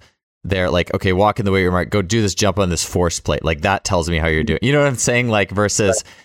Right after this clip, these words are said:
Speaker 1: you're going with them through an experience, you're seeing and observing. You're not, it's not, it is a number, but it's not just a number. You know, like, you're also saying, "Oh, how are
Speaker 2: Yeah.
Speaker 1: you feeling? What's the expression on their face? What was the time? You know, what's their
Speaker 2: Right.
Speaker 1: tone and the feedback?"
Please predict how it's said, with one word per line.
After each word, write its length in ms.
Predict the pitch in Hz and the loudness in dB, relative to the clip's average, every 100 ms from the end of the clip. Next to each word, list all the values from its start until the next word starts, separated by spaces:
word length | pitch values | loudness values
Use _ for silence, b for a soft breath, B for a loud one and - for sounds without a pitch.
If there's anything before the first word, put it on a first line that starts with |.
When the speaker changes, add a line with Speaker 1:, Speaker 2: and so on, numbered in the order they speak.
| B _ - | B _ -2
Speaker 1:
you're 120 | 110 | 0
going 480 | 95 113 120 120 104 | 2 2 2 2 2
with 180 | 104 - | 0 0
them 160 | 101 | -4
through 280 | 87 101 104 | -2 0 2
an 40 | 98 | 0
experience, 760 | 92 - - 92 90 87 - | 0 -2 0 2 2 0 -2
you're 120 | 87 | -2
seeing 440 | - - 104 107 104 | -2 -2 0 2 2
and 100 | 90 | 0
observing. 800 | 78 80 85 87 92 92 92 82 | 0 0 0 0 0 0 0 0
You're 80 | |
not, 180 | 85 85 - | -2 -2 -4
it's 120 | - | -2
not, 180 | 110 - _ - | -4 -4 _ -4
it 120 | 123 | 0
is 140 | 147 | 2
a 60 | 117 | 2
number, 280 | 110 110 117 | 0 0 0
but 120 | 95 | 0
it's 100 | 85 | 0
not 160 | 104 78 | -2 -2
just 300 | 90 - - | -2 -2 -2
a 40 | |
number. 340 | 107 107 113 - | -2 0 -2 -2
You 120 | 113 | 0
know, 100 | 104 | 0
like, 240 | 78 85 - | 0 0 0
you're 80 | |
also 220 | 90 - 92 | 0 0 -4
saying, 220 | 92 82 | -2 -2
"Oh, 80 | 80 | -2
how 100 | 92 | 0
are 40 | |
Speaker 2:
Yeah. 120 | 113 | 0
Speaker 1:
you 40 | 101 | 0
feeling? 240 | 110 107 87 | 0 0 -2
What's 140 | 80 | -2
the 80 | 73 | -4
expression 480 | - - 101 - 101 | -4 -4 -2 -2 -2
on 60 | |
their 100 | 95 | -2
face? 280 | - 98 - | 0 -2 0
What 120 | 95 | -2
was 120 | 80 - | -2 -4
the 100 | 76 | -6
time? 680 | - - 98 101 98 95 95 b _ _ _ | -4 0 2 2 2 0 -6 b _ _ _
You 80 | 98 | -2
know, 60 | 95 | 0
what's 200 | 92 - | 0 0
their 140 | 90 | 2
Speaker 2:
Right. 100 | 98 | 2
Speaker 1:
tone 180 | 95 92 | 2 0
and 80 | 85 | -2
the 60 | 76 | -4
feedback?" 720 | - 101 90 92 87 85 | -2 -4 0 2 2 -2